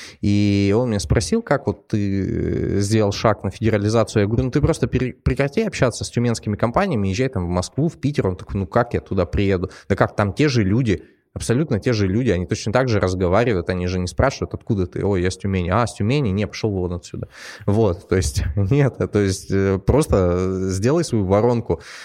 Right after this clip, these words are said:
а, по-другому. А у нас же очень серьёзный барьер, то есть, там, к примеру, где-нибудь возьмём в Штатах, ну, у них вообще нет понятия города, они сегодня пожили здесь, завтра пожили там.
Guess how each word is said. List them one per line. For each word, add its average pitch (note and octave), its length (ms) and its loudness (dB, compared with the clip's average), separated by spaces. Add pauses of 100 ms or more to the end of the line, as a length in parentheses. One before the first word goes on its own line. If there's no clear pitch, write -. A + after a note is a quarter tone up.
(120)
а, F2 240 4
по-другому. G2 800 4
А F2+ 440 2
у F#2+ 140 0
нас A#2+ 220 2
же A#2 140 0
очень A#2+ 220 -4
серьёзный E3 520 0
барьер, G2+ 380 2
то - 80 -6
есть, - 160 -6
там, - 100 -14
к - 300 -8 (160)
примеру, F#2+ 320 0
где-нибудь F2 260 -4
возьмём A2 300 0
в - 40 -6
Штатах, - 420 -2 (260)
ну, A#2 80 0
у - 20 2
них A#2 140 0
вообще A#2 200 0
нет F#2 220 -2
понятия F2+ 320 -2
города, F2+ 360 0
они F2 200 -4 (100)
сегодня F#2+ 280 -4
пожили F#2 380 0
здесь, A2 420 -2 (180)
завтра F#2 300 -4
пожили F#2+ 340 0
там. A#2+ 300 0